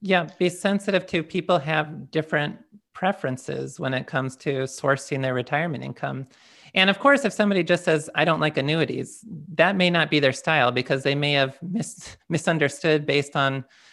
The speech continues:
whatever they were hearing on some talk radio show or whatever the case may be. But i-, if they truly don't have an interest in annuities, that's okay. There are different approaches. And,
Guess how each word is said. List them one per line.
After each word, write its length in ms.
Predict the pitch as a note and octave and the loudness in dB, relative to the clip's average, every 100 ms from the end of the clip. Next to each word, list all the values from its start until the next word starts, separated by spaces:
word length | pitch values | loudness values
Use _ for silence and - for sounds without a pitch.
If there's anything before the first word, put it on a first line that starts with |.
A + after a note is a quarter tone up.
| _ _ | _ _
whatever 320 | D#3 D3+ D3 | 2 4 6
they 120 | C#3 | 6
were 100 | C3+ | 6
hearing 280 | C3 D3 C#3 | 4 2 2
on 120 | C3 | 2
some 200 | B2+ C#3+ | 0 -4
talk 280 | C3 C#3+ C3+ | -2 -2 0
radio 260 | D#3 C#3+ C#3 | -2 0 -2
show 380 | - D#3 C#3 C3 | -2 -2 -2 0
or 100 | B2 | 0
whatever 280 | C3 C#3 | 2 2
the 120 | C3 C3 | 2 -2
case 300 | - C3+ - | -4 -8 -6
may 140 | C3 | -6
be. 340 | C#3 C3+ B2+ - _ _ _ _ _ | -4 -4 -6 -12 _ _ _ _ _
But 500 | G#3 G3 D#3 - - _ _ _ - | 4 6 6 2 -16 _ _ _ -10
i-, 40 | |
if 320 | D3+ F3+ - | -6 -6 -2
they 180 | F3+ E3 | 2 2
truly 840 | D#3 - A3+ A3+ F#3 D3+ D#3 D#3 - _ A#3 - _ | 0 -4 2 4 4 4 2 -2 -10 _ -20 -20 _
don't 260 | D3 D#3 | 0 0
have 180 | C#3+ D3 | 0 -2
an 80 | C#3 | 0
interest 400 | C3+ - D3+ - | -4 -4 -6 -4
in 120 | C#3 | -6
annuities, 560 | C3 C#3+ F#3+ C#3+ - B2+ D#3 | -4 -4 -4 -4 -6 -10 -6
that's 280 | - D#3 D#3+ | 0 0 0
okay. 420 | D3 - D3 - - | -6 -4 -8 -8 -4
There 160 | D3 | 0
are 140 | C#3 D3 | 2 2
different 420 | C#3+ D3 - D3 | 0 -6 -4 -10
approaches. 600 | B2 - D3 - E3+ D#3 | -8 -10 -10 -12 -16 -14
And, 240 | D#3 D3+ | -12 -12